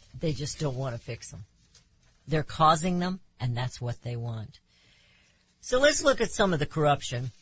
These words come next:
This goes back to, uh, what I had talked about a while back, and that is the laptop with, uh,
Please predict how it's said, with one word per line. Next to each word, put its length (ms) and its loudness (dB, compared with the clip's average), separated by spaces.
This 200 4
goes 340 4
back 360 4
to, 340 0
uh, 280 2
what 180 4
I 100 8
had 160 4
talked 340 2
about 340 2
a 40 -2
while 360 4
back, 500 6
and 160 6
that 200 10
is 320 8
the 340 8
laptop 1000 8
with, 260 -2
uh, 300 0